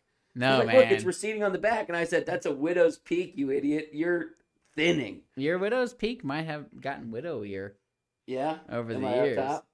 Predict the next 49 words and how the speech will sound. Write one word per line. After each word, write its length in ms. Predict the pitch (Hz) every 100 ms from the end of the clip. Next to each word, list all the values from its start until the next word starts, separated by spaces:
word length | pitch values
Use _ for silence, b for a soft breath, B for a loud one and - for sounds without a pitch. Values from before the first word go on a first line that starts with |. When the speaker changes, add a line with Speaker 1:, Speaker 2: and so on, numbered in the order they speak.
| -
Speaker 1:
Yeah, 160 | 240 -
I'm, 140 | 160 -
I'm 160 | 135
Speaker 2:
Probably. 360 | 120 156 151 104
Speaker 1:
sure. 0 |
Speaker 2:
I 80 | -
mean, 80 | -
Speaker 1:
Probably 300 | 208 120 117
Speaker 2:
sure. 120 | 127
Speaker 1:
has. 140 | 143
I'm 100 | 160
sure 100 | 151 -
Speaker 2:
Yeah. 40 |
Speaker 1:
mine 220 | 156 196
has 180 | 151 165
too. 240 | - 277 -
Speaker 2:
Yeah. 140 | - - _ _ -
You 120 | 131
Speaker 1:
We 40 | -
Speaker 2:
got 220 | 311 -
Speaker 1:
got 80 | -
Speaker 2:
a 40 |
Speaker 1:
we 60 | 151
got 140 | 151
a 120 | 143
Speaker 2:
deep 100 | 139
V. 40 | 156
Speaker 1:
wicked 400 | 190 - 95 80
one. 180 | 90 85
I 80 | 139
Speaker 2:
You 40 |
Speaker 1:
look 160 | 160 170
Speaker 2:
got 0 |
a 40 |
Speaker 1:
li-, 240 | 175 - 151
I 40 |
Speaker 2:
deep 60 | 190
Speaker 1:
look 100 | 185
Speaker 2:
V. 40 | 175
Speaker 1:
just 200 | 180 185
like 200 | 202 151
one 140 | 127
of 180 | - 123
those 180 | 120 110
Russian 340 | 117 110 117 113
mob 280 | 110 110 110
Speaker 2:
<laughs> 0 |
Speaker 1:
guys. 360 | - 220 214 -
Speaker 2:
Yeah. 340 | 180 -